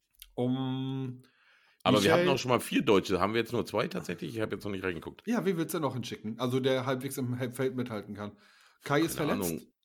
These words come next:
Speaker 2: Lukas Baumann, Sandro Wassermann, äh,
Speaker 1: Genau,
Speaker 2: ist
Speaker 1: gut,
Speaker 2: mir
Speaker 1: Lukas
Speaker 2: egal.
Speaker 1: stimmt. Nee, Sandro
Speaker 2: Aber es war
Speaker 1: Wassermann
Speaker 2: ja
Speaker 1: hat
Speaker 2: immer
Speaker 1: doch
Speaker 2: so, dass in jeder Vorrundengruppe ein Deutscher war.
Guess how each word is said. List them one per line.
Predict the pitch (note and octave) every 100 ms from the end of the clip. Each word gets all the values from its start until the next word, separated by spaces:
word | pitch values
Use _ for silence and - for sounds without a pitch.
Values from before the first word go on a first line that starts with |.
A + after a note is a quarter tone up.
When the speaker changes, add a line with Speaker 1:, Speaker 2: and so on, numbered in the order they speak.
| _ -
Speaker 2:
Lukas | E2+ D#2+ F2+
Baumann, | - F2+ F2+
Sandro | E2 E2+ E2+
Wassermann, | D#2+ F2 E2 D#2+ D#2 G1+
äh, | C2+ C#2
Speaker 1:
Genau, | F3
Speaker 2:
ist | -
Speaker 1:
gut, | D#3 G#3+
Speaker 2:
mir | D#3
Speaker 1:
Lukas | D3
Speaker 2:
egal. | D3
Speaker 1:
stimmt. | B2+ D#3 G3+ - _ _
Nee, | C3 D3 D#3+
Sandro | C3 C#3+
Speaker 2:
Aber | A#2+
es | B2
war | B2+
Speaker 1:
Wassermann | D3
Speaker 2:
ja |
Speaker 1:
hat | C#3
Speaker 2:
immer | G3+
Speaker 1:
doch | F3+
Speaker 2:
so, | F#3
dass | F3+ E3
in | D3
jeder | D3+ E3+
Vorrundengruppe | - C#3+ C3+ C3+ A#2 G2+
ein | G2
Deutscher | D#2 D2+ C#2+
war. | A1+